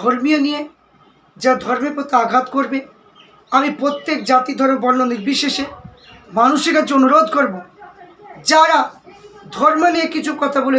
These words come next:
তাদেরকে বোঝান, তাদেরকে শান্ত শিষ্ট করে বোঝানোর চেষ্টা করবেন, কিন্তু দাঙ্গা বাঁধানোর চেষ্টা করবেন না। আমরা চাই পশ্চিমবাংলায়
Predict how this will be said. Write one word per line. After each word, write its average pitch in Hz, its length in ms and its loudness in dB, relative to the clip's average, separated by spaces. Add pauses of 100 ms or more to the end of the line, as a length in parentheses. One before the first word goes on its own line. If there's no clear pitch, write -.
তাদেরকে 262 320 0
বোঝান, 226 360 -2 (680)
তাদেরকে 262 360 0 (720)
শান্ত 262 280 0 (180)
শিষ্ট - 220 -8 (140)
করে 240 220 -4
বোঝানোর 233 380 -6
চেষ্টা - 320 -6
করবেন, 247 260 -4 (600)
কিন্তু 262 280 -4 (120)
দাঙ্গা 220 280 -2
বাঁধানোর 220 400 -4
চেষ্টা 226 240 -8 (100)
করবেন 202 380 -6
না। 170 60 -4 (720)
আমরা 247 220 0 (140)
চাই 254 180 2 (680)
পশ্চিমবাংলায় 240 800 0